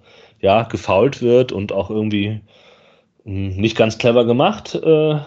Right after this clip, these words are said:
von, von Braunschweig, dafür umso besser. Also es war ein klares Foul, das, ne, äh, an Kova.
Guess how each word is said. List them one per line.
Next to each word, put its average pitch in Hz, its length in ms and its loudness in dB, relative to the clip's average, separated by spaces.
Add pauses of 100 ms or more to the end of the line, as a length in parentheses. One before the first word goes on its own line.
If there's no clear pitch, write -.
(140)
von, 143 520 -4
von 135 160 -4
Braunschweig, 120 480 2
dafür 117 280 -2
umso 110 360 -2
besser. 113 440 0
Also 107 120 0
es - 60 -8
war 104 60 6
ein 107 80 0
klares 107 300 0
Foul, 110 280 4
das, 98 140 0
ne, 113 260 -6
äh, 104 180 -6
an 101 160 -10
Kova. 110 420 -4